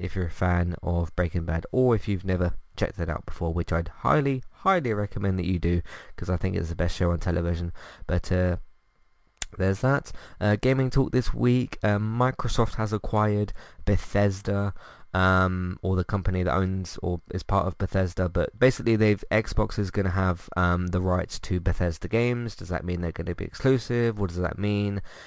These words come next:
It obviously means some big stuff for Game Pass. So me and Robert discussed all of that, but they bought them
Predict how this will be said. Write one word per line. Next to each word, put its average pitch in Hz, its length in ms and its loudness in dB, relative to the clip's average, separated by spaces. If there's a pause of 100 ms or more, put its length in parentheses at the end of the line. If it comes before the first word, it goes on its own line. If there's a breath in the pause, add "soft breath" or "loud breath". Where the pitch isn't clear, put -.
(140 loud breath)
It - 60 -8
obviously 92 340 0
means 87 280 -2
some 90 120 -8
big 82 220 -4
stuff - 260 -2
for - 100 -4
Game 110 320 2
Pass. 107 540 0 (240 loud breath)
So - 160 -2
me 98 140 4
and 92 100 2
Robert 90 240 2
discussed - 500 -2
all 90 240 0
of 85 80 -2
that, 82 220 -4
but 87 100 -4
they 87 140 2
bought 139 300 4
them 135 300 0